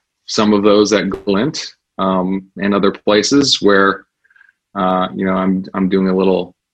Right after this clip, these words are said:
uh, coaching along the way. And I, that to me is a lot of fun.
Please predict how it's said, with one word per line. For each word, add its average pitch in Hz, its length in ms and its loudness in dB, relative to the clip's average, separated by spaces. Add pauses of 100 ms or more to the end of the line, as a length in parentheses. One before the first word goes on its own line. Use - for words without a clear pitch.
(140)
uh, 92 200 -10 (280)
coaching 92 360 -2
along - 240 -6
the - 80 -6
way. 50 240 -6 (320)
And 90 340 -6 (160)
I, - 120 -8 (760)
that 107 300 -4
to - 80 -2
me 92 220 0
is 76 160 -6
a - 60 -4
lot 82 220 -4
of - 80 -14
fun. - 340 -14